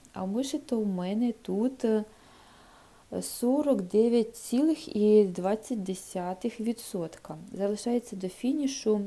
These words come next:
шість тисяч сорок два хрестика, половина з них — це четвертинки. Е, я цю роботу придбала в нашому магазині, в моєму одному з найулюбленіших, Міль Фльор. Е, продавались там такі ось набори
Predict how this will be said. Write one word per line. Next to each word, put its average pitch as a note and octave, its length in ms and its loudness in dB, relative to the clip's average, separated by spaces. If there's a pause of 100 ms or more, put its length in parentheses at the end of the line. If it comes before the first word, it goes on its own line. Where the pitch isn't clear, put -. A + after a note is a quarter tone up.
(120)
шість - 560 -6
тисяч C4+ 420 0
сорок E3+ 440 -4
два E3+ 340 -4
хрестика, E3+ 680 -6
половина F3 600 -4
з E3 100 -14
них — B3+ 300 -2
це F#3+ 180 -6
четвертинки. - 800 -10 (1200)
Е, F#3 320 0
я B3+ 280 0
цю - 200 -6
роботу F#3 560 2
придбала F3+ 600 0
в E3 80 -8
нашому E3 520 -8
магазині, G#3 800 -2 (180)
в E3 880 -10
моєму E3 420 -2
одному D#3 420 -6
з - 80 -14
найулюбленіших, D3+ 960 -6
Міль D3+ 200 -10 (100)
Фльор. C#4 360 0 (640)
Е, E3+ 80 -6
продавались F3+ 600 -2
там D#3 240 -10
такі - 360 -8
ось D3+ 240 -4
набори F#3 640 2